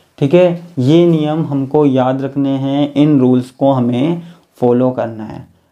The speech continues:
अगर इन रूल्स को हम फॉलो करेंगे तो हमको क्या मिल सकता है? हमको वाइब्रेशनल स्पेक्ट्रा मिल सकता है। ठीक है, कंपनीय स्पेक्ट्रा मिल सकता है। तो ये दो हमारे पास क्या हुए?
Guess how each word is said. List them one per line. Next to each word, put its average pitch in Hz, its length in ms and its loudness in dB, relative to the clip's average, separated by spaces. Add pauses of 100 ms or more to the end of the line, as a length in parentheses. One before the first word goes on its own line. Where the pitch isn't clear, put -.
अगर 135 360 2
इन 165 180 0
रूल्स 156 300 -2
को 160 160 -2
हम 156 220 0
फॉलो 139 400 0
करेंगे 143 600 -2 (300)
तो 135 100 4
हमको 135 480 -2
क्या 147 320 -2
मिल 143 240 -4
सकता 135 480 -2
है? 135 360 -4 (260)
हमको 131 640 0 (200)
वाइब्रेशनल 147 880 -2
स्पेक्ट्रा 131 640 -6
मिल 135 240 -2
सकता 135 420 -2
है। 131 420 -2 (320)
ठीक 139 160 0
है, 160 300 0 (240)
कंपनीय 143 840 0 (180)
स्पेक्ट्रा 131 680 -4
मिल 123 240 -2
सकता 123 380 -8
है। 117 180 -8
तो 131 140 -4
ये 139 280 2
दो 143 260 0
हमारे 123 360 -2
पास 120 360 -6
क्या 127 160 0
हुए? 127 460 -2